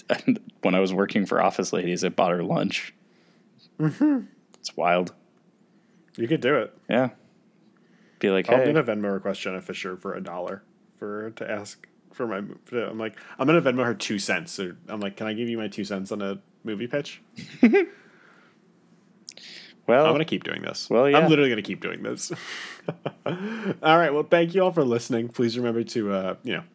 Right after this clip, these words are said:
Speaker 2: rate, review, and subscribe on your, uh, podcast platform of choice. You can follow the podcast on Twitter at bomb squad underscore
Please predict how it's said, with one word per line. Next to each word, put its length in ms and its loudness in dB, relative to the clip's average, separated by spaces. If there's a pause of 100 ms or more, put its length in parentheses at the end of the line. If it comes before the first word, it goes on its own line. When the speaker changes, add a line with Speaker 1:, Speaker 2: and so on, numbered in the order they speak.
(220)
Speaker 2:
rate, 360 -2
review, 380 -4
and 160 -6
subscribe 880 -4 (640)
on 200 -2
your, 200 0
uh, 240 -2 (420)
podcast 640 -2
platform 320 -4
of 100 -8
choice. 340 -2
You 40 -14
can 80 -12
follow 240 -2
the 60 -12
podcast 460 -4 (100)
on 200 -6
Twitter 320 -6
at 280 -8 (480)
bomb 180 2
squad 320 -2
underscore 580 -4